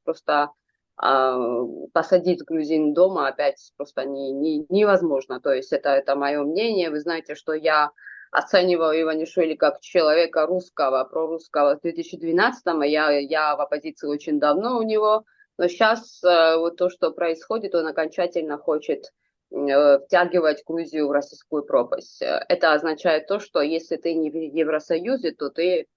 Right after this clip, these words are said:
в России. То есть в нашем регионе это так. И, м, честно говоря, вот то с две тысячи двадцать четвертом, м, э, в двадцать втором, то есть, э, когда началась полномасштабная,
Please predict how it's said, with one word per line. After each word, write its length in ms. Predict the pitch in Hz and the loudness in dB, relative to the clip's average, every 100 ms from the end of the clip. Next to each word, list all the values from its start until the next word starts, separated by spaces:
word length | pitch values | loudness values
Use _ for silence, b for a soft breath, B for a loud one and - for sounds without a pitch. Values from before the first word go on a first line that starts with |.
| _ | _
в 20 | |
России. 440 | 156 143 - 120 117 | -2 -2 -4 -6 -4
То 140 | 143 | -4
есть 200 | 127 - | -6 -6
в 40 | 151 | -8
нашем 300 | 156 151 147 | -8 -8 -8
регионе 600 | 151 156 175 180 156 b b b b | -8 -6 -4 -4 -6 b b b b
это 260 | - 147 151 | -2 0 2
так. 440 | 127 87 - - - | 2 0 -2 -10 -4
И, 720 | 180 175 170 170 160 156 151 | 0 2 2 0 -2 -2 -4
м, 60 | |
честно 300 | 151 196 196 | -2 -4 -2
говоря, 300 | 175 180 226 | 2 2 4
вот 160 | 196 180 | 0 0
то 120 | 175 | -2
с 80 | 170 | -2
две 140 | 160 | -6
тысячи 240 | 185 185 185 | -6 -8 -2
двадцать 260 | 175 170 | 0 0
четвертом, 680 | - 190 196 262 302 185 160 - _ _ _ | -2 -4 0 0 2 -4 -4 -10 _ _ _
м, 500 | - 151 147 143 143 | -6 -2 0 0 0
э, 440 | 139 131 131 131 123 - _ _ _ _ _ _ _ _ - | 0 0 0 0 -4 -8 _ _ _ _ _ _ _ _ -4
в 60 | |
двадцать 240 | 185 185 180 | 2 2 4
втором, 400 | 180 165 131 117 | 2 2 0 0
то 100 | 127 | -2
есть, 300 | 123 - - | -2 -4 0
э, 160 | 131 | 0
когда 480 | 127 143 139 151 143 | 2 -2 0 2 2
началась 560 | 143 143 160 147 147 - | 0 -6 -6 -4 -4 -4
полномасштабная, 1000 | 160 147 151 139 - 156 147 143 139 143 | -4 -2 -4 -4 -2 -2 -2 -2 -4 -6